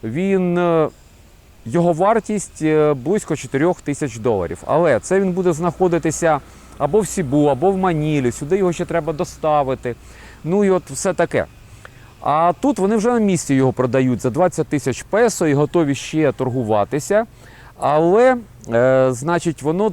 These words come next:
типу контейнер, ну насправді це така от просто коробка у вигляді контейнера.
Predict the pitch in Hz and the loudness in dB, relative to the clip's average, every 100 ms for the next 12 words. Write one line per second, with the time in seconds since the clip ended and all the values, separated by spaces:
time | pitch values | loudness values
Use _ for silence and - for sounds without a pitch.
0 | - 214 190 196 170 180 175 190 226 202 | -2 -4 0 0 0 0 0 0 2 2
1 | 156 120 135 147 - - 202 208 180 170 | 0 0 0 -2 -4 -2 2 2 2 0
2 | 170 156 - - - 113 - 185 185 170 | 0 0 -10 -20 -10 -10 -2 2 2 2
3 | - 170 180 175 156 165 165 180 - 190 | 0 0 2 2 0 -2 -4 -4 -2 0
4 | 247 220 - 143 143 196 160 135 101 127 | 0 0 0 0 2 0 0 0 -2 -4
5 | 120 117 110 95 87 | -2 0 0 0 -4